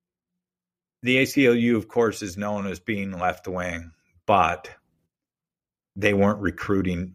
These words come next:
lawyers in that way. They just went to the Georgia Bar. John Albers threw a fit. You know, he was whining that, that there were gonna be these left-wing people processing these applications. Well, the only thing they had, they had administrative privileges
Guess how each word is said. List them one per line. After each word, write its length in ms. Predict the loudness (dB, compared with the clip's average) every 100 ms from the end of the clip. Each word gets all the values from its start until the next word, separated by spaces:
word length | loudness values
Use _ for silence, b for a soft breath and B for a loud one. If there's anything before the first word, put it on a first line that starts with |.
| _
lawyers 640 | -4 0 2 2 -2 -6
in 180 | -10 -6
that 240 | -4 -4
way. 260 | -2 0 0
They 140 | -2
just 280 | -4 -4 -6
went 200 | -8 -8
to 100 | -8
the 80 | -8
Georgia 360 | -4 -6 -6 -4
Bar. 400 | 0 2 2 0
John 300 | -2 -2 0
Albers 520 | 2 2 0 -4 -6
threw 280 | -6 -6 -8
a 40 |
fit. 520 | -8 2 2 2 -6 b b b b b -16
You 160 | -12
know, 160 | -10 -8
he 140 | -6
was 160 | -6 -4
whining 640 | 0 2 2 2 0 0
that, 320 | 0 0 -4 _ -10
that 280 | -6 -4 -2
there 140 | -2
were 140 | -2 -4
gonna 200 | -4 -4
be 400 | -4 -4 -6 -12 b b b
these 180 | -4 0
left-wing 540 | 0 0 0 -2 -2
people 340 | -4 -4 -2 -4
processing 640 | 0 0 0 -4 -8 -6
these 180 | -6 -4
applications. 680 | -6 -6 -6 -4 -4 -6 -6
Well, 100 | 0
the 140 | 2
only 180 | 2 0
thing 300 | 0 -2 -2
they 140 | -2 -2
had, 320 | -2 -4 -6
they 120 | -6 -4
had 240 | -4 -6
administrative 840 | -6 -4 -4 -4 -6 -4 -2 -6
privileges 540 | -4 -4 -2 -4 -6